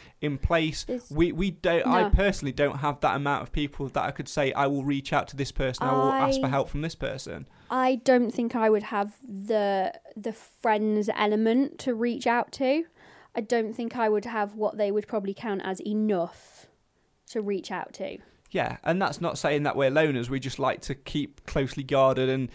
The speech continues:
Speaker 1: keep a smaller
Speaker 2: Yeah.
Speaker 1: circle than what some people do. So that is one form of vulnerability,
Speaker 2: Yes.
Speaker 1: and one which we sort of, um,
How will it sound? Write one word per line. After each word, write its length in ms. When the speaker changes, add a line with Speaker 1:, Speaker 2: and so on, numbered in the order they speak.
Speaker 1:
keep 240
a 40
smaller 460
Speaker 2:
Yeah. 220
Speaker 1:
circle 420
than 180
what 220
some 240
people 300
do. 160
So 240
that 300
is 340
one 440
form 380
of 420
vulnerability, 840
Speaker 2:
Yes. 140
Speaker 1:
and 240
one 380
which 260
we 80
sort 280
of, 260
um, 500